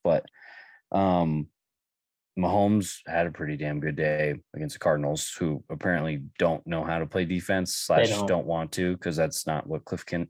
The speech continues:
Speaker 1: Kingsbury does.
Speaker 2: No, yeah, it, it's not. And, I mean, it doesn't help when you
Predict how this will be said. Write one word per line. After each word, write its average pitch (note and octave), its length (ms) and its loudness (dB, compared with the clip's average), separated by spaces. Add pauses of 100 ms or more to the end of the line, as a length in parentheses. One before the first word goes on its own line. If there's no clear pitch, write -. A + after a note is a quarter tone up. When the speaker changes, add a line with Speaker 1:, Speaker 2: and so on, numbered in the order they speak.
(100)
Speaker 1:
Kingsbury E2+ 420 -2
does. F#2 380 0 (1800)
Speaker 2:
No, B2+ 500 2
yeah, B2+ 360 4
it, B2 220 0
it's C3 400 0
not. B2 380 0
And, A#2 400 2 (640)
I B2+ 60 0
mean, A#2 160 2
it A2 100 0
doesn't A2+ 300 4
help A2+ 200 2
when A2 120 -2
you G#2 240 -6